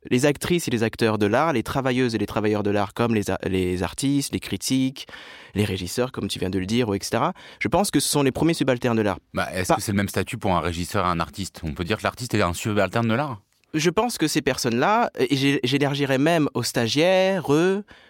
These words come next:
Speaker 1: aux ét-, aux étudiants ou étudiantes qui ont des postes de billetterie, et cetera. Bon, c'est pas exactement la même chose,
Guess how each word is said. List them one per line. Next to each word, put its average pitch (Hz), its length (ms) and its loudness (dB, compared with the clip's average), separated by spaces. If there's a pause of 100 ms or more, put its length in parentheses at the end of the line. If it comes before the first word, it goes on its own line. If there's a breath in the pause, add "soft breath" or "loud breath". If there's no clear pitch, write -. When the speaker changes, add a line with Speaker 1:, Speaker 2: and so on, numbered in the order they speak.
(160 loud breath)
Speaker 1:
aux 127 120 0
ét-, 135 260 0
aux 120 120 2
étudiants 135 440 0
ou 123 80 4
étudiantes 131 680 0
qui - 100 -6
ont 110 140 0
des 98 160 0
postes 120 380 0
de 104 100 0
billetterie, 107 340 -2
et 127 80 -2
cetera. - 220 -4
Bon, 104 100 -6
c'est 110 120 -6
pas 135 100 0
exactement 127 340 -2
la 117 60 0
même 120 100 0
chose, 208 220 0